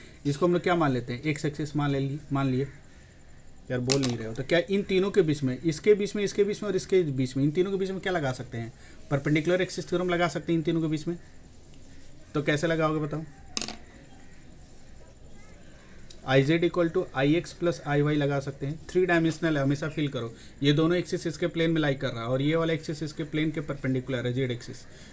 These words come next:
तो यहाँ से हम लोग लिख सकते हैं I Z equal to I X plus I Y। अच्छा, ये बताओ, I Z हमको पता है एम आर स्क्वायर होता है, Ring का कितना होता है? अच्छा, ये बताओ तो, Y के about moment of inertia और X के about moment of inertia body का, ये आई एक्स है, ये Y, आई वाई है,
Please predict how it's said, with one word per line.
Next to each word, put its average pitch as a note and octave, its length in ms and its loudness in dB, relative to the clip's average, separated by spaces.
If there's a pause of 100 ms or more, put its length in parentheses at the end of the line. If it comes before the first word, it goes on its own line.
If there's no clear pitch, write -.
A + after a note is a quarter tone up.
(100)
तो C#3+ 60 2
यहाँ D3 180 6
से D#3+ 120 -2
हम E3+ 80 4
लोग E3+ 100 4
लिख E3 100 -2
सकते E3+ 200 -4
हैं D3 80 2
I D3 120 4
Z D#3 140 2
equal E3 280 0
to E3+ 40 2
I D3+ 180 0
X - 160 -10
plus D#3 200 -4
I A#2+ 240 -2
Y। A2 80 -8 (380)
अच्छा, D#3+ 140 0
ये E3 180 4
बताओ, D#3 320 -2
I D3 200 6
Z E3+ 160 2
हमको E3 180 0
पता D3 220 -2
है C3+ 140 -2
एम D3+ 160 4
आर D3+ 140 2
स्क्वायर C#3 280 -2
होता A#2 200 -4
है, B2 80 0
Ring D#3 200 2
का E3 80 0
कितना D#3+ 220 -2
होता B2+ 200 -2
है? A2 100 -12 (1700)
अच्छा, D3+ 140 0
ये F3 120 6
बताओ F#3+ 200 0
तो, G3 200 -2 (340)
Y D3 260 6
के G#3 140 2
about G3 300 0
moment F3 300 2
of E3+ 160 -2
inertia D3 320 2
और E3+ 280 0
X F3 180 -2
के E3+ 100 -6
about E3+ 240 -2
moment D#3 260 0
of D3+ 160 -4
inertia D3 280 0
body C#3 400 2
का, C3+ 100 -2
ये C3+ 160 0
आई C3+ 240 0
एक्स D3 200 -2
है, C3+ 140 0
ये C#3 160 0
Y, C3 220 0 (140)
आई C#3 180 0
वाई C#3 220 2
है, B2 100 -4